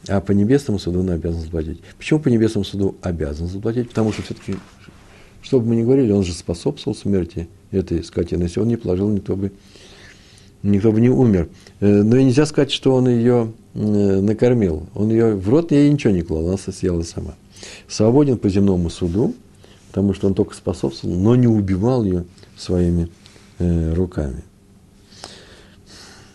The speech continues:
Хм, вот интересное замечание здесь приведено. По людскому суду он свободен, да? Если положил перед ней, м, п-, положил по-, перед ней отраву. Так он свободен от людского суда,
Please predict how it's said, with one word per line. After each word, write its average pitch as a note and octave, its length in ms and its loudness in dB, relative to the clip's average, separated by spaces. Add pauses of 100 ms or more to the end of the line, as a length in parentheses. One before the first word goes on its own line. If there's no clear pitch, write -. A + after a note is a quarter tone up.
(1200)
Хм, A2+ 220 4 (100)
вот A2 100 -2
интересное A2+ 380 0
замечание G2 520 0 (680)
здесь F2 140 -4
приведено. F#2 400 0 (1200)
По B2 60 4
людскому F3+ 380 2
суду D3 220 0
он D3+ 100 2
свободен, G2+ 580 2
да? E3+ 200 2 (600)
Если G#2+ 280 0
положил F#2+ 400 0
перед F2+ 280 -2
ней, F2 240 0 (600)
м, F2+ 560 0
п-, - 120 -4
положил F2+ 480 0
по-, F#2 220 -2
перед F2+ 300 -4
ней F#2 280 0
отраву. E2+ 460 -6 (360)
Так - 160 -6
он C#3 120 0
свободен C3 440 0
от G2+ 160 -2
людского A2+ 440 -2
суда, B2+ 400 -4